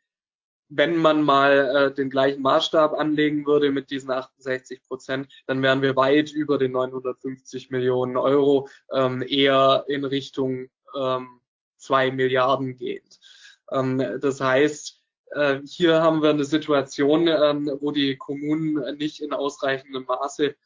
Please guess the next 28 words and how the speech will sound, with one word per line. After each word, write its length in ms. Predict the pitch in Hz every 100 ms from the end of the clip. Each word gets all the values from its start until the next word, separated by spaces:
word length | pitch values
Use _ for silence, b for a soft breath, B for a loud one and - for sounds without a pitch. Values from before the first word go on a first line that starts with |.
| _
vom 180 | - 135
Land 260 | 131 135 139
unterstützt 640 | 139 131 127 147 147 -
werden. 360 | 147 147 156 156 b b _ -
Ähm, 340 | 139 135 139 143 143
zudem 540 | - 135 139 143 156
ist 200 | 139 147
es 200 | 143 135
natürlich 480 | 151 135 143 147 139
auch 100 | 131
schwierig. 400 | - 151 156 131
Wir 120 | 131
haben 120 | 131
heutzutage, 800 | 135 135 135 139 135 135 135 135
ähm, 300 | 135 131 131 -
eher 280 | 135 131 -
Kinderhäuser, 760 | - 143 147 143 135 139 147 135
die 180 | 135 135
oftmals 680 | - 139 - 135 131 - B -
wirklich 320 | 135 139 131
von, 340 | 143 131 131 135 131
ähm, 200 | 135 131
einem 340 | 135 135 143 143
Jahr 300 | 131 135 135
bis 180 | 131
sechs 300 | - 139 -
Jahren 340 | 143 135 143 143
gehen. 280 | 143 143